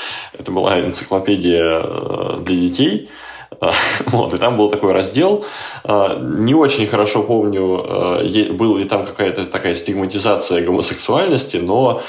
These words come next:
по крайней мере, там я прочитал, что, э, ну, в целом, э, ну, типа, смотреть на других парней в подростковом возрасте — это нормально. Ну, то есть подросткам свойственно сравнивать себя с другими.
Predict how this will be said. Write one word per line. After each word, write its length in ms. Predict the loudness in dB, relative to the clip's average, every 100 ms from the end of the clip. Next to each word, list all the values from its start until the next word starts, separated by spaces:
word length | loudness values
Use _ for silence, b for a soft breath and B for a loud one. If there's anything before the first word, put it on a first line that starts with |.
| B -6
по 80 |
крайней 300 | 0 2 2
мере, 200 | 2 2
там 220 | 2 2 2
я 60 | 0
прочитал, 480 | -2 -4 0 0
что, 520 | 0 -2 0 0 -2 -8 B B -4
э, 40 | -2 0
ну, 120 | 0
в 80 | 0
целом, 640 | 0 0 2 2 0 -2 -4
э, 560 | -4 -4 -4 -6 -8 -12 -20 -20 -20 -20 -20 -18 -14 -4
ну, 140 | -2
типа, 500 | -2 -4 0 0 -2 -4
смотреть 420 | -2 2 2 2
на 80 | 0
других 340 | 2 0 0
парней 500 | 0 0 2 2 0
в 100 | -4
подростковом 580 | -2 -2 -2 0 0 2
возрасте — 460 | 0 2 0 0 -2
это 140 | 0
нормально. 560 | 0 0 -2 -2 -6 -8
Ну, 80 | -4
то 120 | -2
есть 340 | -2 -8 -8 -2
подросткам 560 | 2 2 2 0 -2
свойственно 540 | 0 2 2 2 0 0
сравнивать 640 | 2 2 2 2 0 0
себя 320 | -2 0 2
с 40 | 2
другими. 680 | 0 0 0 2 2 0